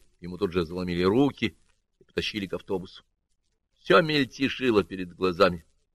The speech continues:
Над головой какие-то крики. Краем глаза он заметил главную бунтарщицу Лизу. Она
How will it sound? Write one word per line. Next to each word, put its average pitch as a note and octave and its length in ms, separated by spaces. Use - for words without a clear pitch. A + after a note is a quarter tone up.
Над F2+ 160
головой A2 380
какие-то A2 380
крики. A#2 540
Краем A2 400
глаза G#2+ 340
он G#2 100
заметил G2+ 380
главную G2+ 640
бунтарщицу G2+ 1000
Лизу. G2+ 360
Она G2+ 340